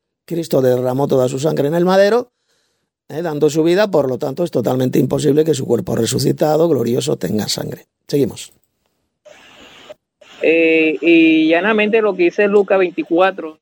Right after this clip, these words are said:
Speaker 1: Y por supuesto que el cuerpo glorioso de Cristo es de carne celestial, ya lo he demostrado en lo que he contado, lo que he dicho durante los últimos minutos. Cuerpo y carne es exactamente lo mismo. Hay cuerpos celestiales y hay cuerpos terrenales.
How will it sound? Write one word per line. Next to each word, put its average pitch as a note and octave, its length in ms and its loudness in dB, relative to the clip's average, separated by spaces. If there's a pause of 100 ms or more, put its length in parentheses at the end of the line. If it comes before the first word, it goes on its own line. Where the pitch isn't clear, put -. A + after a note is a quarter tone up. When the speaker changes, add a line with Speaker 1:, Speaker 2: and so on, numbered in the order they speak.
Speaker 1:
Y C#3 100 -14
por C3 160 -8
supuesto F3 380 0
que C#3 80 -4
el B2 80 -4
cuerpo D#3 300 -2
glorioso E3 380 0
de E3 120 0
Cristo F3 360 -4
es C#3+ 60 0
de D3+ 160 2
carne D#3+ 300 -4
celestial, E3 600 0
ya D#3+ 520 0
lo F3 120 2
he E3+ 60 0
demostrado F3 800 -4 (680)
en D3 400 -12
lo - 80 -6
que E3 240 0
he D#3+ 80 -4
contado, E3+ 480 0
lo C#3 100 0
que D#3 100 2
he D#3 40 4
dicho F3+ 420 -2 (420)
durante C3 440 -6
los B2 160 -2
últimos - 320 -2
minutos. - 440 -8 (380)
Cuerpo G3+ 440 2
y F#3+ 60 0
carne F#3+ 280 0
es D#3+ 100 -4
exactamente E3+ 580 -2
lo G#3 120 4
mismo. C#4 340 -4 (460)
Hay D#3+ 300 -6
cuerpos B2 540 -4
celestiales C4+ 760 0
y A#3+ 100 -6
hay B3+ 80 -4
cuerpos G#3+ 360 0
terrenales. A2 640 -2